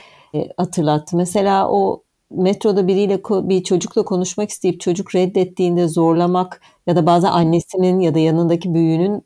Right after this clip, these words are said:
"Hadi yavrum konuşsana." diye zorlaması nasıl ciddi bir sınır aşımına izin veriyor ve de normal gösteriyor. "Bu sınırlar aşılabilir çünkü sen çocuksun." gibi.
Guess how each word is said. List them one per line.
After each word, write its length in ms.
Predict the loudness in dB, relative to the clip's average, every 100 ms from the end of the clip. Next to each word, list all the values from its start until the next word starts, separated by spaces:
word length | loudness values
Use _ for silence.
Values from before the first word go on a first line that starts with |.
| -4
"Hadi 160 | 0
yavrum 320 | 2 2 0
konuşsana." 580 | 0 -2 -4 -4 -4 0
diye 180 | 2 0
zorlaması 680 | 2 0 0 -2 -4 -4 -2
nasıl 360 | -2 -2 -2 -2
ciddi 360 | -6 -4 -4
bir 60 | -4
sınır 360 | -4 -4 -2
aşımına 600 | -2 -4 -4 -2 0 -2 -6 -18 -20 -20 _ -2
izin 360 | 0 2 4
veriyor 440 | 4 4 4 2 2
ve 120 | 2
de 240 | 0 0 -6 _ _
normal 540 | -2 2 2 4 2 0
gösteriyor. 600 | -2 -2 -2 -4 -4 -4
"Bu 80 | -4
sınırlar 440 | -2 0 2 2
aşılabilir 680 | 2 0 0 2 2 0 -4 -6
çünkü 240 | -6 -4
sen 220 | -4 -4
çocuksun." 720 | -2 -2 -2 -6 -6 -4 -4 -8 _ _ _ _ -20 -16 -4
gibi. 360 | -2 0 -2